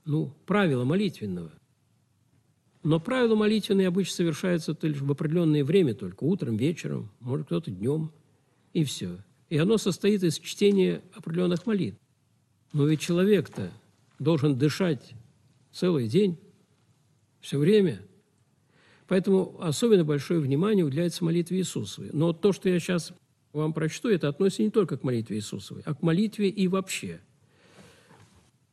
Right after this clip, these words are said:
Первое предупреждение, которое связано вот с чем. В упражнении молитвы Иисусовой есть свое начало, своя постепенность, свой конец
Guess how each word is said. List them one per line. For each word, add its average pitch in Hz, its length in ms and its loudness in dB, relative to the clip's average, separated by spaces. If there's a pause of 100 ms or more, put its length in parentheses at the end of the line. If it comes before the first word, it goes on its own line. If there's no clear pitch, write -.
(180)
Первое 233 280 4
предупреждение, 165 840 0 (160)
которое 175 260 -2
связано 170 340 0
вот 156 240 0
с - 40 -8
чем. - 440 -10 (2250)
В 147 100 -4
упражнении 175 520 2
молитвы 170 460 2
Иисусовой 143 520 -2
есть 180 260 2
свое 196 280 2
начало, 113 680 -2 (1160)
своя 156 360 2
постепенность, 131 1040 -2 (200)
свой 175 360 0
конец 139 720 2